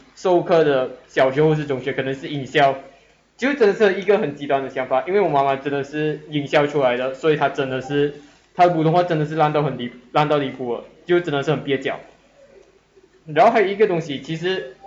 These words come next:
这也是一种抒发的感觉啦。大国好像是有一种没有，不需要顾虑那个语-，他讲的语言不会被什么东西啊，就是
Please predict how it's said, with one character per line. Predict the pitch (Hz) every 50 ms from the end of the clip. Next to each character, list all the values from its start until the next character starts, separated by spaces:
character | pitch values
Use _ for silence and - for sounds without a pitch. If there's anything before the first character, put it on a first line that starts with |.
| - - _ _ _ _
这 | - 262 247
也 | 196 165
是 | 156 156 208
一 | 180 165 165
种 | 160 151 151 139 131 123 127
抒 | - - 170 151 139
发 | 151 139
的 | 131 127
感 | 120 123 113 107
觉 | - 123 120
啦。 | 117 107 - - - - - - - _ _ _ _ _ _ _ _ _ _ -
大 | - 226 240
国 | 240 240 190 175 160
好 | 160 139 135
像 | 135 170 170 175
是 | 170 - 180 180 180 180 175 151
有 | 139 143
一 | 147 151
种 | 147 151 135 127 123 123 135 -
没 | 147 151 196
有， | 208 190 - - - - _ _ _ _ _ _ _
不 | - 214
需 | 233 - - 175
要 | 170 170
顾 | 165 170 185 185
虑 | 185 190 190 180 170 - - - - - -
那 | - 180 185 185
个 | 170 190 185
语-， | 170 151 143 139 - - - _ _ _ _ _ _ _ _ -
他 | 175 170
讲 | 160 165 147 139
的 | 147 151
语 | 156 151 139 135
言 | 131 135 135 147
不 | - 151 151
会 | 165 170 165 156
被 | - 170 165
什 | 160 - 147 131
么 | 127 123 127 131 - - - - _ _ _ - - - - _ _
东 | - 151 139
西 | 139 139 147
啊， | 139
就 | 143 190
是 | 208 214 233 233